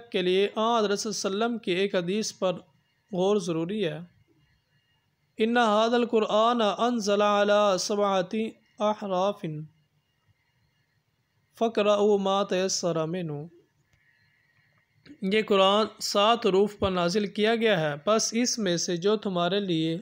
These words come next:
आसान हो तुम इसी के मुताबिक पढ़ लिया करो। कुरान मजीद सात हरूफ से मुराद यह है कि यह सात किरातों में नाजिल हुआ, सात ज़ुबानों में नाजिल हुआ। यह जो इब्तदा इस्लाम में जो लोग इस्लाम कबूल कर रहे थे,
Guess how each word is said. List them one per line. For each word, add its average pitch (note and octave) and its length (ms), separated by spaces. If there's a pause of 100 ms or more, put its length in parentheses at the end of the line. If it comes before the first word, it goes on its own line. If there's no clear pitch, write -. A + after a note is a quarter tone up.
(140)
आसान G3 480
हो D#3 140 (120)
तुम G3+ 200
इसी G3 240
के F3+ 120
मुताबिक E3 400
पढ़ D#3 180
लिया C#3+ 180
करो। - 220 (960)
कुरान A3 280
मजीद B3 300
सात A#3+ 320
हरूफ A3+ 200 (680)
से A#3 180
मुराद G#3+ 440 (300)
यह A#3+ 180
है A3 120
कि A3+ 140
यह A3 200
सात A3 400
किरातों G3 380
में A#3+ 120
नाजिल G#3+ 320
हुआ, D#3+ 280 (380)
सात G#3+ 400
ज़ुबानों F#3+ 460
में A3+ 140
नाजिल F3+ 320
हुआ। D3+ 260 (520)
यह G#3+ 140
जो G#3 120
इब्तदा G#3+ 420
इस्लाम A3+ 460
में G3 140
जो G3+ 160
लोग G#3 400
इस्लाम G#3+ 420
कबूल A3 380
कर A#3 240
रहे A3 200
थे, E3 180